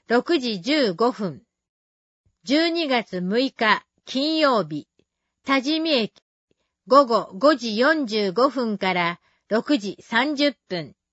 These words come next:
コープ多治見店、午後六時から六時四十五分。十二月十日火曜日、バロー根本店、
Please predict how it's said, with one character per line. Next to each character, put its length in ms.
コ 220
ー 40
プ 240
多 220
治 160
見 140
店、 280
午 160
後 260
六 320
時 180
か 200
ら 260
六 280
時 220
四 300
十 260
五 180
分。 300
十 240
二 180
月 320
十 300
日 340
火 180
曜 280
日、 340
バ 180
ロ 320
ー 20
根 140
本 320
店、 300